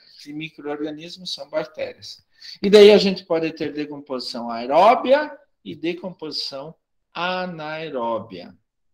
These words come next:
E daí vem o tratamento terciário.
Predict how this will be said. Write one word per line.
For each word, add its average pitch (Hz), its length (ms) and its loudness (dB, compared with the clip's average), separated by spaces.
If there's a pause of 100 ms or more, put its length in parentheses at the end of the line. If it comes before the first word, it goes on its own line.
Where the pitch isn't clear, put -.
(640)
E 254 140 0
daí 262 540 2
vem 220 400 -2
o 240 80 -6
tratamento 226 1040 -4 (360)
terciário. 214 1900 -4